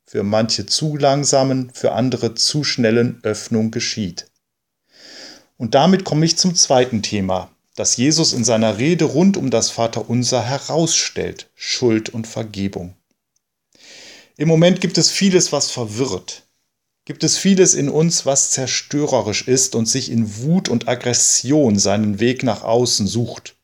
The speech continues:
Und diesen Weg leider auch findet. Da schreit der eine den anderen einfach so an. Da beleidigt die eine einen anderen. Da will man vor allem und jedem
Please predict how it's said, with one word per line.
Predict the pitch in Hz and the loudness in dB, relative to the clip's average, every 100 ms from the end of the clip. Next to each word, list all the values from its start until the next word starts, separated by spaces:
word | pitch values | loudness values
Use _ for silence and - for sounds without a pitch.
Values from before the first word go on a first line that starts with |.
| _ _ _ _ _ _ 131 | _ _ _ _ _ _ -4
Und | 120 113 | -2 -2
diesen | 131 147 160 101 | -4 0 0 0
Weg | 107 113 | 0 -2
leider | 104 87 101 113 104 | -2 0 0 2 0
auch | 98 - | 0 -6
findet. | - 101 104 90 - - _ _ _ _ _ _ _ _ - - - | -8 -4 -4 -4 -8 -14 _ _ _ _ _ _ _ _ -20 -20 -4
Da | 139 | 0
schreit | - 160 170 | 2 4 4
der | 156 - | 2 2
eine | 147 175 160 | 2 4 4
den | 139 120 | 2 0
anderen | 139 160 143 131 | 0 2 2 0
einfach | 127 143 - 123 | 0 0 -2 -2
so | - 110 | -2 -2
an. | 107 90 - _ _ _ _ - | -2 -4 -8 _ _ _ _ -4
Da | 107 | 0
beleidigt | 113 117 151 160 160 - | 2 4 4 4 0 -2
die | 127 | -4
eine | 117 143 160 156 127 | -2 0 2 2 2
einen | 117 113 - | 0 0 0
anderen. | 135 156 139 139 120 _ _ _ _ _ _ _ _ - | 0 0 0 -2 -4 _ _ _ _ _ _ _ _ -8
Da | 113 110 | -4 2
will | 151 170 | 4 4
man | 147 139 | 4 2
vor | 123 - 127 104 - - | -4 -2 2 2 0 -2
allem | 131 151 143 | 2 2 0
und | - 107 95 | -6 -6 -6
jedem | 92 107 127 139 123 | -2 2 4 4 0